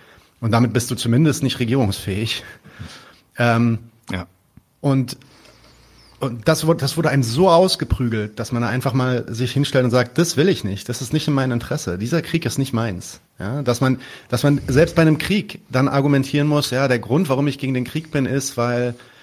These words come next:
Speaker 2: Mensch.
Speaker 1: Russland ist zu, Russland ist zu stark und das würde Deutschland insgesamt schaden, wenn wir jetzt mit Russland in den Krieg gehen. Ja, okay, fuck off. So, sag doch einfach, dass du den Krieg nicht willst und dass du auch nicht willst, dass deine Nachbarn und meinetwegen auch die Russen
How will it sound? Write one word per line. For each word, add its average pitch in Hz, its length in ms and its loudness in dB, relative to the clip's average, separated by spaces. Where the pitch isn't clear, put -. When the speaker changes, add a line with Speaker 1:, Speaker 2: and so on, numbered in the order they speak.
Speaker 2:
Mensch. 107 160 -2
Speaker 1:
Russland 160 380 6
ist 165 180 0
zu, 165 80 2
Russland 147 420 4
ist 151 200 -2
zu 131 100 0
stark 139 680 2
und 127 280 0
das 120 160 -4
würde 120 200 0
Deutschland 117 440 2
insgesamt 110 480 -2
schaden, 107 400 0
wenn 101 100 -2
wir 98 80 -2
jetzt 101 180 -4
mit 101 140 -6
Russland 101 260 -6
in 98 80 -2
den 101 80 -2
Krieg 104 220 -8
gehen. 95 160 -8
Ja, 120 180 -2
okay, 120 220 -4
fuck - 380 -2
off. 175 420 -2
So, 107 260 -6
sag 143 300 0
doch 131 120 2
einfach, 127 280 0
dass 127 160 0
du 147 100 -2
den 156 140 2
Krieg - 240 -4
nicht 139 180 -2
willst 135 220 0
und 123 80 2
dass 110 140 0
du 127 100 2
auch 117 60 2
nicht 120 180 -2
willst, 120 200 0
dass - 220 -4
deine 110 220 2
Nachbarn 107 460 0
und 98 80 -2
meinetwegen 104 420 -2
auch - 140 -6
die 107 100 -2
Russen 101 380 0